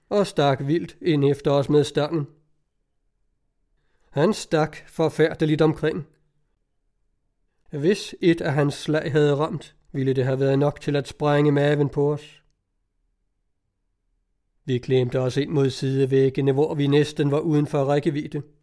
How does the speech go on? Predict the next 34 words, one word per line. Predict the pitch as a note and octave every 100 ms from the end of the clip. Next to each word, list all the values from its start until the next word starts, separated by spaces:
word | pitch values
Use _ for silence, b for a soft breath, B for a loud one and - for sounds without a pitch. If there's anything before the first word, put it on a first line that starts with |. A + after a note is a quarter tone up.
| _ _ _ _ _ _ _ -
Men | D#3+ G3+
ved | D3+ D#3 D#3
ihærdigt | D#3 C3 D3+ D3 D3+
at | D3
støde | - D#3+ D3+ D#3 D3+
omkring | D3+ D#3 F3
med | D3+
stangen, | D3 D3+ D#3 D#3+ D3 _
lykkedes | D3 C3+ C3 C3 -
det | C#3
ham | C#3
nu | C#3 C#3+
og | C#3
da | D3 D3
at | C#3
ramme | C#3+ D3+ D#3+
os. | D3+ D3+ - _ _ _ _ _ -
Og | G3+ G3+
det | G3
var | E3+
altid | D3+ D3+ - E3
frygtelige | - E3 D#3 E3 D#3 D3+
skrabende | D3 - D3 D3 C#3+ D3+ D3+
stik | - D#3+ D#3
med | D#3 D3
spidsen, | - D#3+ E3 D#3+ - _ _ _
der | C#3
både | A#2+ C3 C3 B2+
tog | C#3 B2+
hud | D#3+ F#3+
og | - E3
hår | C#3+ D#3+ D#3+
med | D#3+
sig. | D#3+ D#3 D3